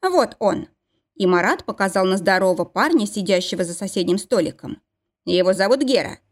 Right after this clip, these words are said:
Это мой охранник. Он подъедет к твоему дому ровно в десять утра на своей машине.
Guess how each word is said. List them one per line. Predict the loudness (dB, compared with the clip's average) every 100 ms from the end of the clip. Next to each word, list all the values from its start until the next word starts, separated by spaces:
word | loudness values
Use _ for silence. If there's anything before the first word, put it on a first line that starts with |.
| _ -6
Это | 0 4
мой | 4
охранник. | 2 0 0 0 -4 _ _ _ _ 0 2
Он | 2
подъедет | 0 -2 2 0 0
к | -6
твоему | -2 0 2
дому | 2 2 4 4
ровно | 2 2 -2
в |
десять | -2 -2 -4 -8
утра | -2 0 2
на | 0
своей | 0 0 0
машине. | -2 -2 -4 -4 -8